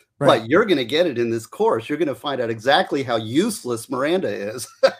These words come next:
Speaker 1: It's, it's so, like, it, it is comically useless. It's, it's
Speaker 2: Comically
Speaker 1: great.
Speaker 2: useless, yes. There's so
Speaker 1: Um,
Speaker 2: many ways to blow it and lose it and get out of it. It's, it's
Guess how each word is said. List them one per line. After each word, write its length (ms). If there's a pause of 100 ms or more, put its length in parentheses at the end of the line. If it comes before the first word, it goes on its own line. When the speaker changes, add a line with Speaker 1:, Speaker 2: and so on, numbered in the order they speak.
(540)
Speaker 1:
It's, 300
it's 240
so, 380
like, 340
it, 240
it 140
is 120
comically 640
useless. 640
It's, 280
it's 40
Speaker 2:
Comically 320
Speaker 1:
great. 300
Speaker 2:
useless, 500
yes. 260
There's 120
so 300
Speaker 1:
Um, 60
Speaker 2:
many 180
ways 400
to 100
blow 420
it 140
and 360
lose 320
it 220
and 160
get 160
out 220
of 80
it. 60
It's, 300
it's 280